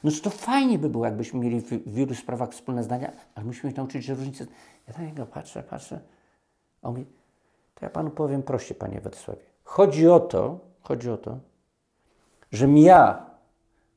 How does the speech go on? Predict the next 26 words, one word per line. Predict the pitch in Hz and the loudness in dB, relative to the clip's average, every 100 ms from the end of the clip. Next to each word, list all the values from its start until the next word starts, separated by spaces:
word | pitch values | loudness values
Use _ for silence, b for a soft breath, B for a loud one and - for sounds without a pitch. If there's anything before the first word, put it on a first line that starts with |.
| - | 2
biskup, | 175 - - 85 - _ _ _ _ _ _ 127 | 2 2 -2 -12 -14 _ _ _ _ _ _ -2
nie | 135 | 0
przemawiał | - 135 147 143 127 | 2 4 4 6 2
z | - | 0
przyczepy, | - 160 156 147 - 190 240 - _ _ _ B B B | -4 0 4 4 4 -4 -4 -14 _ _ _ B B B
a | 120 | 6
pan, | 160 185 | 8 6
żeby | 175 151 | 6 4
nie | 160 | 4
wchodził | - 180 170 | 6 4 6
na | 156 | 8
ambonę | 147 139 170 170 | 8 8 6 6
i | |
nie | 165 | 6
głosił | 151 151 156 | 6 6 6
kazań. | 143 117 - - | 6 6 4 -2
Rozumie | 151 160 175 | 2 2 4
pan, | 160 | 2
o | 165 | 2
co | 165 | 0
chodzi?” | 170 202 - - _ _ _ _ _ _ _ b b b b b - | -2 -4 -8 -20 _ _ _ _ _ _ _ b b b b b -14
I | - | -6
sobie | 170 175 | -4 -4
pomyślałem: | 165 - 190 196 - _ _ _ _ _ _ _ _ _ - - _ _ | -6 -4 -4 -6 -14 _ _ _ _ _ _ _ _ _ -20 -20 _ _
Tyle | - 277 277 | -14 -10 -6
lat, | 240 175 - - | -4 -4 -6 -16